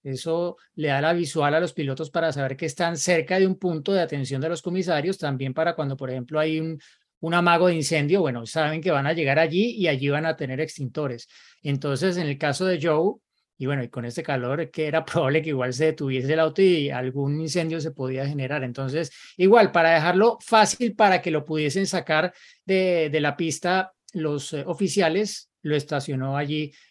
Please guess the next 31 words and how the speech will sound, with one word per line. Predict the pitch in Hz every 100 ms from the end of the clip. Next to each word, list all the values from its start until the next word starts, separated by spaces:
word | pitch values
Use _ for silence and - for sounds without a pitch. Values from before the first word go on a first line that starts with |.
| -
Guan | 147 143
Yu | 151 156
Zhou | 165 151
y | 196 185
pues | 139 139 - - - _
se | - 156 139 127 123
genera | 147 165 175
ese | 170 196
procedimiento | 190 175 202 202 180 208 208
para | 170 147
no | 139 143 139
tener | 175 170 170
que | - 180 185 - _ _ _ _ _ -
poner | 180 175 202
safety | 208 226 220 240
car | 220 196 240 - _ _ _ -
y | 214
anular | 196 170 170 160
por | 202
completo | 196 147 160 190
las | 185
diferencias, | 180 151 214 190 143
porque | - 151 147
el | 139
Virtual | 151 147 185
Safety | 214 196
Car | 196 185
lo | 214 208
que | 233
busca | 226 170 - 214
es | 190 185 202 -